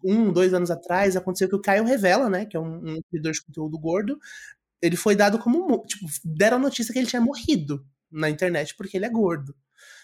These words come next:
Colocaram basicamente uma foto de uma pessoa, é, gorda numa maca e falaram que ele tinha morrido. Ele acordou num dia,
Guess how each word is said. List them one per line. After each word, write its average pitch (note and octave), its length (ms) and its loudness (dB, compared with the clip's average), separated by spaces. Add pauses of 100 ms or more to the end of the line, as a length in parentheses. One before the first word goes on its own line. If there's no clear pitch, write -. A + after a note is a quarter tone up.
(100)
Colocaram F3 460 2
basicamente F3+ 540 -2
uma F3+ 340 -4
foto G3 380 -2
de G3 80 0
uma F#3 140 -2
pessoa, F3 500 -2 (220)
é, D#3 160 0
gorda D#3+ 480 -2 (260)
numa E3+ 240 -2
maca F3 420 -4 (400)
e - 40 -14
falaram F#3+ 260 2
que G#3+ 60 -2
ele G#3 80 -4
tinha A3 100 -6
morrido. A#3 500 -2 (600)
Ele D3 140 -2
acordou F3 400 2
num B3+ 120 2
dia, A#3+ 260 0